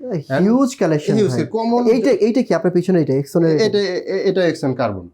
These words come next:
Speaker 1: দেখি একটু বের করেন তো, এটা অনেক, অনেক
Speaker 2: এটা,
Speaker 1: সুন্দর
Speaker 2: এ-,
Speaker 1: লাগতেছে।
Speaker 2: ও, এ-, এটি Exxon কার্বনের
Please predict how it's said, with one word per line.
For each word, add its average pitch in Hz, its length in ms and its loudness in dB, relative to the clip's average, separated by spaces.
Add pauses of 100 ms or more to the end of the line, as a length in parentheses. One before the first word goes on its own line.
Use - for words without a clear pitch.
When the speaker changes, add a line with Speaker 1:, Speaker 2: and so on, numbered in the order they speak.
Speaker 1:
দেখি 156 240 -4
একটু 160 120 -2
বের 147 140 0
করেন 165 160 0
তো, 180 140 -2
এটা 147 240 -2 (100)
অনেক, 156 260 -4
অনেক 160 240 -2
Speaker 2:
এটা, 185 160 0
Speaker 1:
সুন্দর 190 200 0
Speaker 2:
এ-, - 20 0
Speaker 1:
লাগতেছে। 143 460 -6
Speaker 2:
ও, 175 220 0
এ-, 196 140 4
এটি 180 480 0
Exxon 165 200 -6
কার্বনের 165 380 -6